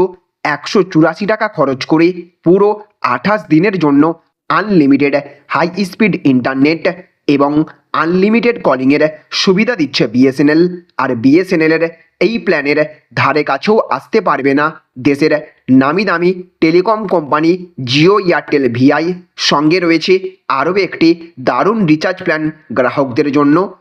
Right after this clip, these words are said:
সুতরাং আপনার কাছে যদি Jio সিম থেকে থাকে কিংবা Airtel সিম থেকে থাকে, তাহলে কিভাবে আপনি বিএসএনএল এর এই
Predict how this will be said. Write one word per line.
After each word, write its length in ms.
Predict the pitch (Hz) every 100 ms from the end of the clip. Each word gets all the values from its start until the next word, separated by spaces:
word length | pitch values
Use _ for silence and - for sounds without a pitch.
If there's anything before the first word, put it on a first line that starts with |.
| _ -
সুতরাং 300 | 156 143 143 139 135
আপনার 280 | 135 147 135 127
কাছে 180 | 127 165 156
যদি 160 | 165 185 - - 131
Jio 220 | 147 165 175
সিম 140 | 240 175 156
থেকে 160 | 143 156
থাকে 220 | 151 180 180 180 _ 208
কিংবা 340 | 220 214 170 - - - -
Airtel 440 | 151 156 - 233 220
সিম 160 | 220 135 151
থেকে 160 | 147 151
থাকে, 220 | 143 180 180 180 - 160
তাহলে 260 | 135 139 139 151
কিভাবে 360 | 139 160 214 220 147
আপনি 260 | 143 147 156 180 - -
বিএসএনএল 520 | 139 165 208 196 156 151
এর 80 | 160 165 - _
এই 80 | 180